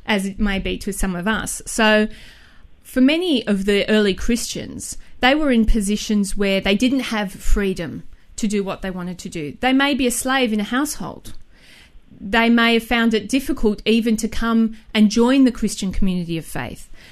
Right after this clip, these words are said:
They may have been concerned that even if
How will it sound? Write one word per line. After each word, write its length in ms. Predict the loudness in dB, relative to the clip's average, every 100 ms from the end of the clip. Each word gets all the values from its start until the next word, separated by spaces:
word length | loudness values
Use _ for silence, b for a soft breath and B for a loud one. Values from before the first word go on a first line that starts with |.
| B
They 140 | 4 6
may 200 | 6 4
have 120 | 4
been 240 | 4 4
concerned 720 | 4 4 4 4 4 6 6
that 500 | 4 2 2 0 -6 -16 b b b b -20 -20 -20 0
even 320 | 4 4 4
if 320 | 4 2 -2